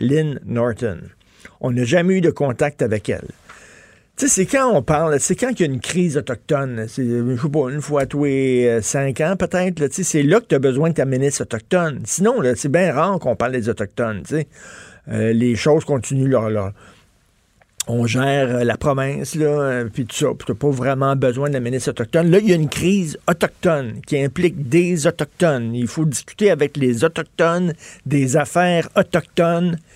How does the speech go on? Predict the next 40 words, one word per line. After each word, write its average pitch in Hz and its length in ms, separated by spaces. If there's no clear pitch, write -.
La 135 140
ministre 165 420
autochtone 170 400
n'est 147 100
pas 139 140
là. 135 180
Ça, 247 160
c'est 214 140
comme, 208 180
mettons, 175 380
tu - 80
travailles 165 300
dans 160 200
un 151 60
restaurant 156 600
et 139 100
t'es 139 380
chef 175 260
pâtissier. 139 680
OK, 123 220
ta 139 160
job, 156 300
c'est 131 100
de - 60
faire 127 140
des 127 100
pâtisseries, 127 460
mais 160 100
il 127 60
y 120 40
a 120 60
jamais 175 320
quelqu'un 135 520
qui 147 120
demande 131 280
des 120 100
pâtisseries 127 440
dans 127 140
ce - 140
restaurant-là. 104 520